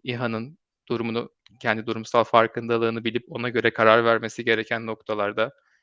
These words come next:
yine yapay zekadan oldukça, e, faydalandığımız alanlar. İşte lojistik tarafında önleyici bakım, kestirimci bakım gibi, e, yapay zekayla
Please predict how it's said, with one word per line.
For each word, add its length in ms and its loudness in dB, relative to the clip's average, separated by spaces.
yine 200 -10
yapay 320 0
zekadan 560 -4
oldukça, 640 -2
e, 200 -4
faydalandığımız 640 2
alanlar. 600 -2
İşte 220 -12
lojistik 380 -6
tarafında 640 -2
önleyici 520 -6
bakım, 320 -8
kestirimci 580 -4
bakım 320 -6
gibi, 340 2
e, 80 -8
yapay 380 -2
zekayla 680 0